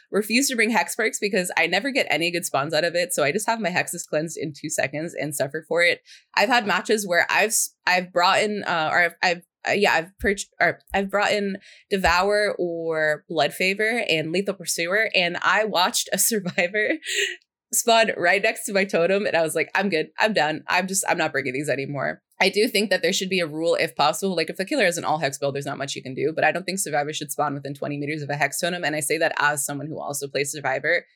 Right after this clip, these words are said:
because I, I want totems and perks to, like, have a fighting chance, especially with boon totems. I feel like it is Hag and Michaela fighting for dominance right now because the, everyone just knows the spawns now.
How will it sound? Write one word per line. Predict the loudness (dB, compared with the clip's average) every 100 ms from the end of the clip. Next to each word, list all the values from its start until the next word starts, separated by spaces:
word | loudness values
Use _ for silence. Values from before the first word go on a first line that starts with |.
| _ -2
because | 0 2 0 2
I, | 2 2 2
I | 2
want | 2 2
totems | 0 -2 0 0
and | -2
perks | 0 -2 0
to, | 0
like, | 0
have | 0 0
a | 0
fighting | -2 -2 -4
chance, | -2 -2 -2 -6 _ _ -2
especially | 2 2 0 0
with | -4 -2
boon | 0 0
totems. | 0 -2 -4 0
I | 0
feel | 0 -2 0
like | 2 0 -2 _ -20 _
it | 0
is | 2 2
Hag | 2 2 4 0
and | -2
Michaela | -4 0 0 2 0
fighting | -2 -4 2 2 2 -2
for | -2 0
dominance | 0 0 -2 -4 -2
right | -2 -2
now | -4 -4
because | -8 -10 -10
the, | -6 -6 2
everyone | 2 2 -4 -4
just | -4
knows | -6 -6
the | -6
spawns | -2 -2 -2 -6
now. | -6 -6